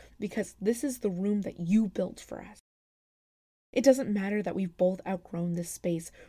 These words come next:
or that you have chosen to isolate yourself because I was putting your feelings first. Just because I haven't bent to your every desire doesn't mean that I haven't been putting you into every decision I have ever made in my life, Minerva.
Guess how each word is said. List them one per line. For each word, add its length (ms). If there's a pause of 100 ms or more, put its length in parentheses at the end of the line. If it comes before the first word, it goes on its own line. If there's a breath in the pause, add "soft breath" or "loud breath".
(140)
or 80
that 140
you 120
have 140
chosen 520
to 120
isolate 380
yourself 380 (260 loud breath)
because 380
I 180
was 220
putting 400
your 260
feelings 540
first. 540 (960 soft breath)
Just 200
because 260
I 100
haven't 380
bent 340
to 120
your 220
every 400
desire 560 (240 loud breath)
doesn't 320
mean 140
that 100
I 60
haven't 400
been 160
putting 340
you 140
into 200 (100)
every 260
decision 560
I 40
have 200 (120)
ever 320
made 380
in 180
my 120
life, 540 (200)
Minerva. 520